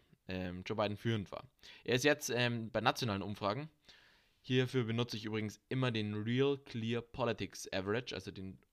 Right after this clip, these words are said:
Umf-, ähm, das sind Umf-, ähm, das sind die durchschnittlichen Ergebnisse der Umfragen, die am professionellsten angefertigt werden in den U S A von, und am, ähm, und am genauesten waren in der Vergangenheit.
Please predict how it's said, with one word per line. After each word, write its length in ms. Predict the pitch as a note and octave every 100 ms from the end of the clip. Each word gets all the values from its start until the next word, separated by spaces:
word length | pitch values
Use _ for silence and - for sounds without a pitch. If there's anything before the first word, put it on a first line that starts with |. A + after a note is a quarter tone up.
| _
Umf-, 400 | B2+ D#3 - - -
ähm, 380 | A2 G#2+ G#2+
das 140 | G#2 -
sind 180 | G#2 G2+
Umf-, 320 | D3 B2+ -
ähm, 280 | A2 G#2+ G#2
das 140 | G#2
sind 200 | A2+ G#2
die 320 | G#2 G2+ F#2+ D#2 - - -
durchschnittlichen 600 | D#3 E3 E3 D3 C3+ C#3
Ergebnisse 480 | A2 B2 C#3+ C3 A2
der 140 | G2+
Umfragen, 560 | C3+ C#3 C3 B2+ C3 C3 _ - - _ -
die 180 | A2 F2
am 380 | G2+ G2 F#2+ -
professionellsten 720 | A2+ G#2+ G#2 G2+ B2+ - C#3
angefertigt 580 | C3 C#3 C3+ C3 B2+
werden 220 | B2 B2 A#2+
in 60 |
den 140 | B2 A2+
U 100 | A#2+
S 120 | -
A 220 | A2+ A#2+
von, 180 | A#2 G2
und 400 | - G#2+ G#2 -
am, 420 | G2+ F#2+ F#2+ F#2+ -
ähm, 400 | G2 F#2+ F#2+ F#2+ - _ -
und 180 | G#3
am 120 | F#2+ G2
genauesten 540 | G2 G#2 A#2 A2 G#2
waren 180 | F#2+ G2
in 80 | F#2+
der 80 |
Vergangenheit. 460 | - F#2 G2+ F2+